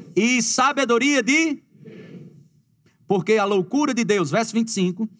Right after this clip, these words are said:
"é mais sábia do que os homens, e a fraqueza de Deus é mais forte do que os homens." Primeira Coríntios, capítulo dois, "Eu, irmãos, quando fui ter convosco, anunciando-vos o testemunho de Deus,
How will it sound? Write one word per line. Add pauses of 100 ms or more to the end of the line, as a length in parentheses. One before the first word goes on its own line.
(160)
"é
mais
sábia
do
que
os
homens, (200)
e
a
fraqueza
de
Deus (220)
é
mais
forte (240)
do
que
os
homens." (1500)
Primeira
Coríntios,
capítulo
dois, (640)
"Eu,
irmãos,
quando
fui
ter
convosco, (680)
anunciando-vos (140)
o
testemunho
de
Deus,